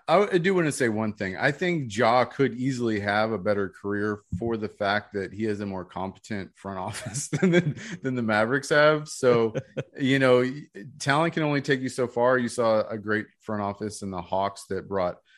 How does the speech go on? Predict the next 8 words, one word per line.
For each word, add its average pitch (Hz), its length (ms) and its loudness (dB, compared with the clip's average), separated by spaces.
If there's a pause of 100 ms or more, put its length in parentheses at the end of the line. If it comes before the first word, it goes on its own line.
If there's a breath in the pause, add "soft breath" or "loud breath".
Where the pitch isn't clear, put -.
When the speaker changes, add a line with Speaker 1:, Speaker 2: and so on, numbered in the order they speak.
(220 soft breath)
Speaker 1:
Trey 104 400 2
farther 101 420 0
than 98 240 -6
Luka. 101 300 -4
So, 92 380 -6
I 101 80 -10
mean, 98 420 -2
it, 104 160 -8